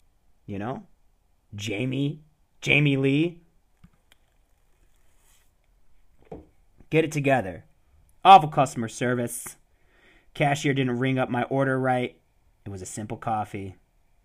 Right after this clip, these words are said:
So nothing that difficult. Guy handed me the coffee, wouldn't fix it, and instead told me to just reach over the counter and get some cream and sugar. He couldn't even hand it to me. Well,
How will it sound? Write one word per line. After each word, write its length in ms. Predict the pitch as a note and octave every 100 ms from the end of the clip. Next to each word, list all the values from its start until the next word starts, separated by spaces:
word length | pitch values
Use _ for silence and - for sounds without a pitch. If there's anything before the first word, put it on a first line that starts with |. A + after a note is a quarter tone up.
| _ _ _ _
So 200 | - F#2+
nothing 340 | F#2+ F#2+ A#2+
that 180 | B2+ C#3+
difficult. 680 | F#3 F#3 - D3 C#3+ - -
Guy 120 | G#2
handed 260 | G#2+ G#2+ A2+
me 120 | A#2+
the 80 | B2
coffee, 640 | D3 C#3+ D3 D#3+ D#3 D3+
wouldn't 280 | G#2+ A#2 C#3+
fix 320 | - D#3 D3+
it, 180 | C3 B2+
and 100 | A#2
instead 380 | G#2+ - C#3 C3+
told 180 | C#3 C3+
me 60 |
to 60 | B2+
just 180 | B2+ B2
reach 300 | B2 C3+ D3
over 180 | C#3
the 80 | C3
counter 380 | B2 C3+ C3+ B2
and 80 | A2+
get 140 | A#2+
some 140 | - A#2
cream 340 | - C3+ B2+
and 100 | A#2
sugar. 560 | - D3 D3+ C3 G2+ -
He 100 | -
couldn't 260 | C#3 C#3+ C3+
even 180 | B2+ B2
hand 300 | C3 C3+ C3+
it 100 | -
to 60 |
me. 240 | A#2 G#2 G#2+ _ _ _ - - - - _ _ _ _ _ _
Well, 380 | C#3+ D3+ D#3+ D#3